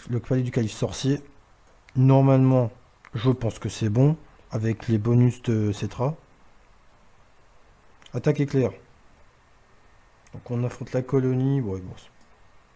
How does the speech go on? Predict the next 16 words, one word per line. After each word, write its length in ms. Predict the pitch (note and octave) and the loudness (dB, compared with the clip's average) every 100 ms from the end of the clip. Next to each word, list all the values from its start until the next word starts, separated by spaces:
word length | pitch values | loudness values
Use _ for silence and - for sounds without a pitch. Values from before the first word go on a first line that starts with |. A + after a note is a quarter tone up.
| _ _ - | _ _ -2
parfait. 360 | D#3 - A#2 G2+ - | -2 -2 -4 -8 -8
On 40 | A2 | -4
perd 180 | B2+ B2 | 0 2
juste 200 | D3+ - | 2 4
un 80 | |
lancier. 560 | C3+ C3 - C#3+ D3 D3+ - - - - | 4 4 0 0 0 0 -6 -20 -20 -8
Mais 120 | B2 | -6
bon, 100 | A#2 | -4
moi 140 | G#2 C#3 | -2 -2
je 80 | C3+ | -2
vais 60 | |
en 40 | B2+ | -4
finir 220 | - C3 | 0 0
avec 160 | A#2 | -2
Cetra 260 | - A#2 A2+ | -4 -8 -6
rapidement. 540 | A2+ - A2+ A2 A#2+ | -6 -4 -2 0 -2